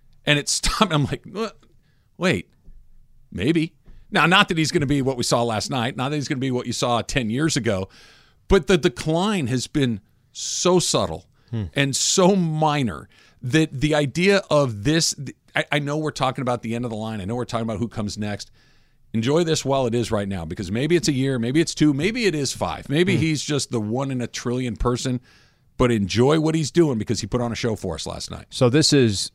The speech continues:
Speaker 2: I, I think, the thing that I pay attention to most. We've done this before. We've played this exercise before,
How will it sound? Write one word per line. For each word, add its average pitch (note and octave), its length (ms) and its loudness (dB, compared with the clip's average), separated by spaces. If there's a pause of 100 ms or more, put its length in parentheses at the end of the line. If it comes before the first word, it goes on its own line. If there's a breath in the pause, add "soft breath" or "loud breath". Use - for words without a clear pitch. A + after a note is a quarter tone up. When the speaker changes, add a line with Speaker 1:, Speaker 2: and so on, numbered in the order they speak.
Speaker 2:
I, A2+ 160 2
I A#2 100 -2
think, C#3 220 2
the A#2+ 80 2
thing A#2 200 2
that A2 100 6
I G2+ 40 4
pay A2+ 200 4
attention G#2 400 0
to G#2 160 -4
most. G#2+ 280 0
We've C3+ 140 4
done D3 200 8
this C3+ 120 4
before. A#2 380 4
We've G#2 180 2
played B2+ 220 4
this A2 160 0
exercise G#2 560 2
before, G2 440 2